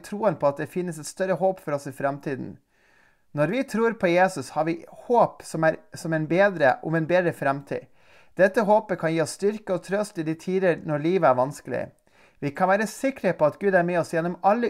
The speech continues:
utfordringer vi møter. Som det står i Filipperne fire tretten:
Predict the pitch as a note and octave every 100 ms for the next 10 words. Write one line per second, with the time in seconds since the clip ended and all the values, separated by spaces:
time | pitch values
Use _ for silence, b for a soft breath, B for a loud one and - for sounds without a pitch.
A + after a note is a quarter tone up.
0 | G3 A3 A#3+ - F#3+ C3+ B2+ B2+ B2 C#3
1 | D3+ C3+ B2+ B2+ A#2 - - b b b
2 | - E3 - G3+ F#3 F#3 F#3+ G3 D3+ C#3+
3 | B2+ - E3+ D3+ C#3 C3+ C3+ B2+